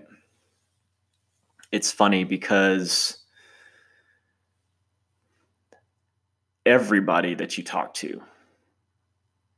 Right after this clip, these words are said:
eh, or it seems like everybody, says that being a parent is hard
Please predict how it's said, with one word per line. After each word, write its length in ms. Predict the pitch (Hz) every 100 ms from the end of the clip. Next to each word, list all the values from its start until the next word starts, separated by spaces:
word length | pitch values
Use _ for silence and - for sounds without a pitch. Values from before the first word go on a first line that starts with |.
| _ _ _ _ _ _ -
eh, 120 | 101
or 220 | 98 95
it 120 | 95 -
seems 340 | - 107 95
like 180 | 87 -
everybody, 420 | 87 80 82 71
says 380 | - 110 98 92
that 400 | 87 87 - - _
being 200 | 104 104
a 40 | 101
parent 440 | - 95 90 80
is 140 | - 90
hard 440 | - - - -